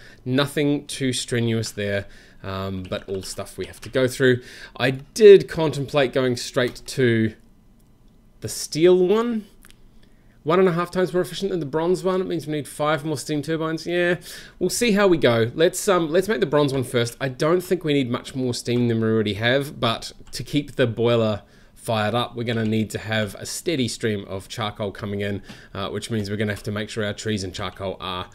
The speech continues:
all set up and ready to rock. Anyway, I will run off and make these bits and pieces. Uh, I'll be back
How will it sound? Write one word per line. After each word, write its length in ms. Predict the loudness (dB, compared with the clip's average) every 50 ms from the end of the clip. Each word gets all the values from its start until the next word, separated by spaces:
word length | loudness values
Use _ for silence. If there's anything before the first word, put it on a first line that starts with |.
| -20 -20 -20 -20 -20 -10 -6
all 140 | -4 -4 -4
set 220 | -4 -4 -6 -4
up 200 | -6 -6 -8 -10
and 220 | -10 -10 -10 -10 -12 -12
ready 200 | -12 -10 -10 -10
to 120 | -10 -8 -6
rock. 280 | -4 -4 -4 -4 -8 -16 -18 -18 -18 -18 -18 -18 -18 -20 -20 -20 -4 4
Anyway, 340 | 6 8 10 10 8 8 4 0 0
I 220 | 2 8 8 10
will 240 | 12 12 12 12 10
run 160 | 6 4 4
off 120 | 4 2
and 280 | 0 -2 0 2 2 2
make 220 | 2 2 0 -2
these 180 | -4 -6 -4 -4
bits 160 | -6 -8 -8
and 100 | -6 -4
pieces. 340 | -4 -4 -2 -2 -4 -4 -4
Uh, 280 | -6 -4 -4 -4 -4 -4
I'll 160 | -2 0 2
be 80 | 2 2
back 400 | 0 -2 -2 -4 -4 -4 -6